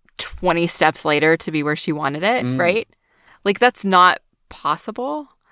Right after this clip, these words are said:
Speaker 1: But at the same time, she also, <laughs> and, and this was in the stage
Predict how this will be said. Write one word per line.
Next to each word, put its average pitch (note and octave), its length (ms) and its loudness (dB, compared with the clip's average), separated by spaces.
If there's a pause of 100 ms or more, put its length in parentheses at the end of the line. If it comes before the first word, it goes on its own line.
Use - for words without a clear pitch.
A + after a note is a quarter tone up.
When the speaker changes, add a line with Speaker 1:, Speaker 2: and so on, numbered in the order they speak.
(640)
Speaker 1:
But A#3+ 440 4
at A3 120 2
the A3+ 80 -4
same B3+ 260 0
time, G3 400 0
she - 260 0
also, A#3+ 260 2 (360)
<laughs> - 360 -20
and, A3 160 0
and A3 120 2
this C4+ 140 2
was B3 160 -4
in G3+ 200 2
the E3 80 0
stage F3 280 -2